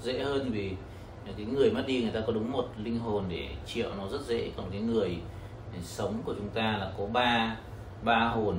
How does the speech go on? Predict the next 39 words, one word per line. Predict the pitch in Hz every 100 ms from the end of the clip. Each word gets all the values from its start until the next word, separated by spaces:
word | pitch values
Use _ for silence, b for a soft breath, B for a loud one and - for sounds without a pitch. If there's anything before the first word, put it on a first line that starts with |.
| 90
các |
bạn, | 104 107 - - - - - 110
nên | 117
là | 101 95
khi | 127 113
triệu | - 98
hồn | 95 90
là | 87
chúng | 87 90
ta | 107
phải | 95
biết | 85 107 143 - - - 98 101 107
lu-, | 120 131 - - B B B - 104
biết | 151 185
được | 135 101 92 - - - - 92
và | 95 90 87 82 82 - - - - - - - - 87
là | 90
một | 101 104 -
trong | 117
ba | 113 110 107
cái | 101
đấy | 95 98
là | 113 113
cái | -
nào | 107 92
đang | 92 95
có | 90
vấn | 87 90
đề | 107 92
để | 82 76
chúng | 87
ta | 95 98
gọi | 95 82
về. | 82 82 76 - -
Còn | 87
nếu | 90
chúng | 98
ta | 104 107
gọi | 104 95